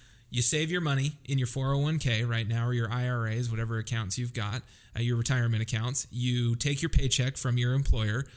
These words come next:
So you've got income, you've got savings, and then you should have some emergency cash on, on the side. That's kind of the, if you're in your twenties, thirties, and forties, that's the approach. But there's a, there's a shift, a paradigm shift when you head into retirement plan, or into retirement, that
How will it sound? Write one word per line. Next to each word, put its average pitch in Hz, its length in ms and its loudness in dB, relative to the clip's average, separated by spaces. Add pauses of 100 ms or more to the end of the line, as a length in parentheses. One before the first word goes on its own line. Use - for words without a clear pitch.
So - 120 0
you've 123 100 0
got 156 200 2
income, 139 520 2 (340)
you've 120 180 -2
got 139 240 0
savings, 131 400 0
and 170 100 -4
then 170 260 -4
you 147 120 -2
should 139 160 0
have 139 140 2
some 131 140 0
emergency 120 480 0
cash 113 360 -4
on, 113 260 -6
on 113 180 -4
the 110 60 -4
side. 107 300 -2
That's 123 200 0
kind 147 220 0
of 123 160 -2
the, 120 280 2 (420)
if 123 140 -2
you're 139 140 2
in 147 80 2
your 131 100 2
twenties, 160 380 2
thirties, 139 320 2
and 120 100 -2
forties, 123 360 -2
that's 123 260 0
the 120 140 -2
approach. 110 540 -4 (120)
But - 280 2 (440)
there's 135 240 2
a, 123 300 0
there's 123 240 -2
a 110 80 0
shift, - 320 0
a 117 40 -6
paradigm 135 480 2
shift 190 300 0
when 131 100 -2
you 123 100 0
head 139 200 0
into 131 400 2
retirement 113 720 -2
plan, 117 340 -4
or 120 160 0
into 131 320 -2
retirement, 120 680 -2
that 123 340 -2